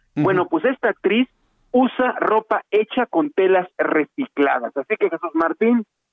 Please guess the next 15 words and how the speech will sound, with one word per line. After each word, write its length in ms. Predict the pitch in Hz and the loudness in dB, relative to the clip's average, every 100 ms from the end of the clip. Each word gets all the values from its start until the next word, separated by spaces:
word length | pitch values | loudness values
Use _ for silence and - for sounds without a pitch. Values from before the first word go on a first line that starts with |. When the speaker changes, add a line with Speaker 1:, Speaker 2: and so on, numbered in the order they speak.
| - | -4
Speaker 2:
amigos 420 | 226 262 427 381 | -2 2 2 2
del 120 | 156 | 2
Heraldo 320 | 151 196 180 | 2 2 2
Radio, 400 | 175 202 208 214 - _ _ | 2 2 2 -2 -2 _ _
si 100 | - | -2
queremos 420 | 151 170 233 240 - | 0 2 2 2 0
heredar 300 | 175 175 196 | 2 2 2
a 60 | |
las 100 | - | 0
futuras 340 | 147 - 196 170 | 0 0 0 2
generaciones 560 | 151 143 135 190 185 185 | 2 2 2 0 0 0
un 120 | 175 | 0
mundo 300 | 202 185 165 | 0 0 0
menos 300 | 170 220 202 | 0 0 0
contaminado, 720 | 165 143 135 139 175 196 220 | -2 0 2 2 2 2 0